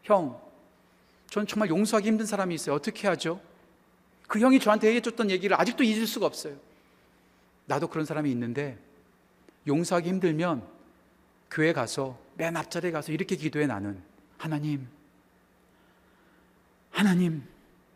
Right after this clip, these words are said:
하나님께서는 저한테 용서하라고 하셨는데 용서하기가 너무나 힘들어요.' 용서가 안 돼요. 그냥 솔직하게 고백한다는 거예요. 솔직하게 고백한다는 거예요.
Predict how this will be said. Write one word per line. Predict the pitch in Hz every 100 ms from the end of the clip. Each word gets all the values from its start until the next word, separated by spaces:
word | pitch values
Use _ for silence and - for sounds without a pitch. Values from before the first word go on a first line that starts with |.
| _ _ _ _ _ _ _ _ _ _ _ _ _
하나님께서는 | - 220 226 226 220 214
저한테 | 196 190 170
용서하라고 | 185 214 214 208 196
하셨는데 | 185 175 156 143 135 127 - _ _ _ _ _ _ _
용서하기가 | - 233 240 240 254
너무나 | - - - 294 240
힘들어요.' | - 277 233 175 160 - _ _ _ _ _ _ _ - -
용서가 | 269 294 311 269
안 | 190
돼요. | 220 240 202 175 - - - _
그냥 | 247
솔직하게 | - 339 - 302
고백한다는 | 302 226 277 277 247 226 208
거예요. | 165 156 -
솔직하게 | - 262 - 269
고백한다는 | 269 220 226 220 220 208 202
거예요. | 196